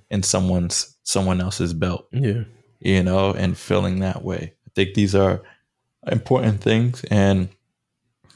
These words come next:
Speaker 1: you know, there's so many different ways. Again, one, taking care of yourself. If, if you're feeling depressed today, starting with, you know, just walk, taking
Speaker 2: Mm-hmm.
Speaker 1: walks, that can go a long way, going to the gym. Um, you know,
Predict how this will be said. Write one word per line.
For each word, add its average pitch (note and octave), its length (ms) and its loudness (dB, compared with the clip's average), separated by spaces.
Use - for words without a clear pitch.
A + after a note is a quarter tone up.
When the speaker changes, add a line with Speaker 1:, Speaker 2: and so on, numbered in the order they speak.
Speaker 1:
you G#2+ 100 2
know, G2+ 100 4
there's G#2 220 4
so A2+ 100 2
many G#2+ 240 0
different G2 320 2
ways. G#2 300 0
Again, G2 340 0
one, G#2 300 2
taking G2+ 320 0
care G2 200 2
of F#2+ 80 0
yourself. G2+ 540 0
If, - 220 -4
if - 180 -2
you're G2+ 140 6
feeling A2+ 380 2
depressed G2+ 440 -2
today, G2+ 420 2
starting G#2 580 0
with, G2 320 0
you G2 100 -2
know, F#2+ 240 0
just F#2+ 240 -8
walk, G2 360 0
taking G#2 280 0
Speaker 2:
Mm-hmm. F#2 100 0
Speaker 1:
walks, G#2 540 0
that G#2 260 -2
can G2 160 0
go F#2 200 2
a - 20 2
long F#2 300 0
way, F#2+ 260 2
going F#2 300 -4
to - 100 -6
the D2+ 80 -6
gym. G2 380 -2
Um, F#2 800 0
you F2+ 160 -4
know, F#2 440 -4